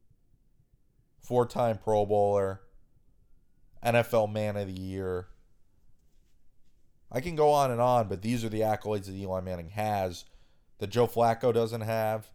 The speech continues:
and that a handful of quarterbacks do not have. And for a guy who, let's be honest, you probably put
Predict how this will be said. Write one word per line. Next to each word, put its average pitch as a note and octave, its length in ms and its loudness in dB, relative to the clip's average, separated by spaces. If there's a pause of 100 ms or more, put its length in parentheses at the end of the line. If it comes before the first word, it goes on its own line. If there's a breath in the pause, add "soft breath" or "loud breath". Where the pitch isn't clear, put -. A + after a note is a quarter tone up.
(320)
and G#2 80 -6
that G#2 140 4
a G2 120 -2
handful A2+ 800 -2
of - 140 -10
quarterbacks E2 560 -6
do F2+ 140 -14
not D#2 220 -12
have. - 500 -16 (760)
And A2+ 160 -2
for C3 220 2
a A#2+ 140 4
guy C#3+ 800 4 (360)
who, A#2+ 600 0 (240)
let's B2 200 0
be B2 200 -4
honest, C3 640 0
you G2 160 -8 (160)
probably A#2+ 640 2
put C#3 540 2